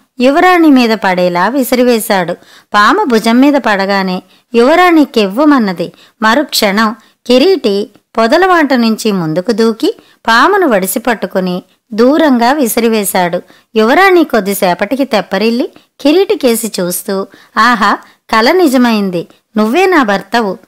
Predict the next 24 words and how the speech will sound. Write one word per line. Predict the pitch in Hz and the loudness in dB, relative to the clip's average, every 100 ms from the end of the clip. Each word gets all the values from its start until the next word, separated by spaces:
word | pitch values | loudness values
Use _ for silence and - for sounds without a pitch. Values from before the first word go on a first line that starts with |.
| _ - | _ -4
అన్నది. | 214 196 160 156 - _ _ - 175 | -2 -2 -4 -6 -12 _ _ -8 -4
"అదేమిటి?" | 180 202 381 415 - 190 185 _ - | -2 0 0 0 -2 -6 -6 _ -2
అని | 226 254 - _ - | 2 0 -2 _ -2
ఏమీ | 254 302 392 | 0 2 0
తెలియనట్టు | 359 294 247 254 247 214 - 202 196 247 _ - | 0 0 2 2 2 -2 -4 -4 -4 -8 _ -4
ఆశ్చర్యం | 185 190 - 285 294 269 | -2 -2 0 2 4 4
నటించాడు | 240 202 220 202 190 233 | 2 0 -4 -2 -2 -2
కిరీటి. | 240 208 208 202 175 - _ _ 208 | -2 -2 -2 -4 -10 -10 _ _ -4
అప్పుడు | 262 330 302 | -2 0 0
యువరాణి | 220 185 233 349 294 214 294 _ - 262 | 0 0 2 2 2 0 -4 _ -4 0
తనకు | 294 302 | 2 2
రోజూ | 226 208 269 381 | 0 0 0 0
వస్తున్న | 359 262 - 240 | 0 -2 -2 -2
కల | 226 196 175 208 | 0 -2 0 0
గురించి | 247 208 - 202 - _ _ | 0 -2 -4 -6 -8 _ _
కిరీటికి | - 208 302 311 254 - | -2 0 0 -2 -6 -4
చెప్పి, | 185 - 247 - _ _ 247 | -6 -2 -4 -4 _ _ 0
"నన్ను | 277 302 | 4 4
నల్ల | 269 196 196 | 4 2 0
తాచపాము | 403 392 - 285 269 233 208 | 0 0 0 -2 0 0 0
బారి | 190 175 220 | 0 0 2
నుంచి | 269 254 262 | 2 2 2
రక్షించిన | 233 196 220 208 208 190 | 0 -4 -4 -4 -2 -2
వాడినే | 180 170 185 220 202 196 | 0 0 0 -2 -2 -6